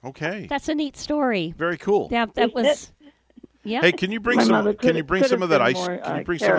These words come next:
Speaker 1: that
Speaker 3: carrot.
Speaker 1: ice cream over here? We're hungry.
Speaker 3: <laughs> As soon as I get it.
Speaker 1: All right, no problem.
Speaker 2: Oh.
Speaker 3: I'll bring it on over.
Speaker 2: Oh,
Speaker 1: All
Speaker 2: by
Speaker 1: right.
Speaker 2: the way, my orchid is, I put it outside a little bit, and I
Speaker 1: Did you
Speaker 2: did
Speaker 1: spritz it?
Speaker 2: I did add an ice cube and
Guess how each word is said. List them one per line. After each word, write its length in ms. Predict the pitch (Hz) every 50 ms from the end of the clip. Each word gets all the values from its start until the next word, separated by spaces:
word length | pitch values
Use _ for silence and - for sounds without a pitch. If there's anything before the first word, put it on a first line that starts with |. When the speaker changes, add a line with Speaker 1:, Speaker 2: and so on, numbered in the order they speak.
| - 143
Speaker 1:
that 60 | 127
Speaker 3:
carrot. 20 | 117
Speaker 1:
ice 240 | 113 123 123 -
cream 300 | - 139 139 139 139 139
over 200 | 135 135 131 135
here? 240 | 131 131 131 131 131
We're 260 | 120 117 110 127 127
hungry. 480 | 120 123 110 104 87 80 71 - - _ _ _ _ _ _ _ _ _ _ _ _ _ _ _ _ _ _ -
Speaker 3:
<laughs> 160 | 427 - - - 294 - - - - 466 - _ - 370 440 - - 349 - - 285 - 226 -
As 160 | 262 208 214 -
soon 160 | 277 269 277
as 140 | 285 285 269
I 140 | 269 254 247
get 300 | 233 247 233 208 185 165
it. 160 | 151 - - _ -
Speaker 1:
All 80 | - -
right, 240 | 104 87 - - - - - -
no 140 | 101 110 110
problem. 360 | - - 107 85 73 - - - _ _ - -
Speaker 2:
Oh. 100 | 302 320 -
Speaker 3:
I'll 80 | 214
bring 240 | 214 214 220 226 226
it 100 | 220 220
on 180 | 220 214 220 214
over. 320 | 208 202 190 - - - -
Speaker 2:
Oh, 60 | -
Speaker 1:
All 40 | 302 285
Speaker 2:
by 40 | - 277
Speaker 1:
right. 80 | 285 262
Speaker 2:
the 100 | 277 269
way, 180 | 269 269 277
my 200 | 269 262 240 220
orchid 580 | - - 247 262 262 - 320 320 311 254 - - -
is, 340 | 254 240 240 226 - - - -
I 80 | 247 247
put 240 | - - 285 277
it 100 | 311 285
outside 480 | 247 233 214 - - - 247 240 254 339
a 80 | 339 294
little 240 | 247 214 214 226
bit, 260 | 208 196 208 202 202 _ _ - - - - -
and 340 | 202 202 190 196 202 190 - - - - - -
I 60 | 320 392
Speaker 1:
Did 60 | -
you 60 | 370 370
Speaker 2:
did 160 | 262 247 -
Speaker 1:
spritz 260 | - - - - -
it? 160 | - - - -
Speaker 2:
I 140 | 294 330 320
did 220 | 330 330 311 262 -
add 220 | 262 262 262 254
an 160 | 269 247 254
ice 300 | - 190 208 214 - - -
cube 240 | - - 233 233 208
and 220 | 220 220 202 -